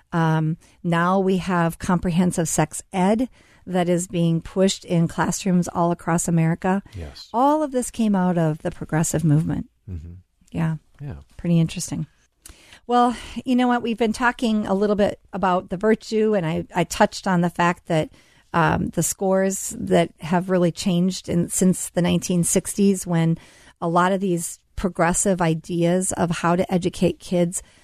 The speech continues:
Speaker 1: really hit the schools. Um, and so we wanna turn our attention, uh, to some of these specifics about what the test scores actually say.
Speaker 2: Right.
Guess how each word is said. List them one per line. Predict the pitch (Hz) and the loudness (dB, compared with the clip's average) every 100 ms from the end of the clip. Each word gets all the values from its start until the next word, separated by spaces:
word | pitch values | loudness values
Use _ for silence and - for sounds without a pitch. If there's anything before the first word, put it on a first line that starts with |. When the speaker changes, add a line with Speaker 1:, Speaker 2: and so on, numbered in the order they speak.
| _ | _
Speaker 1:
really | 220 233 202 165 | 0 2 2 0
hit | - - 208 202 - - - | -8 0 2 2 -4 -10 -4
the | 180 | 0
schools. | - - 165 170 214 - - - - - - | 0 0 2 2 0 -6 -20 -20 -20 -12 -2
Um, | 185 170 165 - | 0 2 0 -2
and | 202 - | -2 0
so | 220 | 0
we | 226 285 | 0 0
wanna | 440 508 - | 0 -2 -2
turn | - 240 247 | -2 0 2
our | 190 | 0
attention, | 170 - 220 220 - 170 165 170 - - - | -4 -2 0 0 2 2 2 0 -8 -20 -10
uh, | - 165 - | 0 0 0
to | - - 233 226 | -4 2 2 2
some | 208 254 | 0 0
of | 320 | 0
these | 330 214 | 0 0
specifics | - - 180 - 320 - 175 - - | 0 -2 -2 2 0 2 -4 -8 -6
about | 208 185 175 247 - - _ | -4 0 0 0 -2 -10 _
what | - 185 190 214 - | -8 0 2 2 0
the | 226 | -2
test | 240 233 | 0 0
scores | - 240 220 | 0 -2 0
actually | 220 - 233 226 | -2 -2 2 2
say. | - 180 262 - 92 | 2 0 0 0 -4
Speaker 2:
Right. | 82 73 | -10 -12